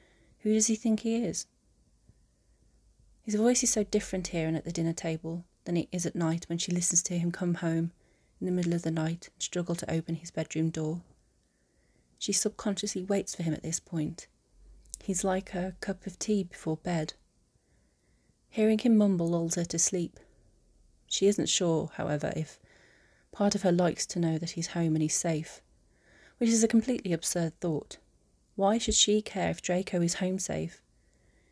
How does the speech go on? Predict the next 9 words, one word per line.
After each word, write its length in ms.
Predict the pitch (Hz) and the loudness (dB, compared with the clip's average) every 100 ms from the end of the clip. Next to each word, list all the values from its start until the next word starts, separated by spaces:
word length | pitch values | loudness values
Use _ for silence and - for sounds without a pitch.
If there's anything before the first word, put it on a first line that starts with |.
| _ _ _ | _ _ _
She 140 | - 202 | -6 -4
did 260 | - 226 | 4 6
speak 280 | 233 - 190 | 6 2 -2
at 100 | 170 | -2
his 120 | 175 | -4
trial 260 | - 185 165 | -4 -2 -2
after 240 | 156 - | -2 -6
the 80 | 160 | -8
war. 440 | 160 170 147 180 | -4 -2 -2 -4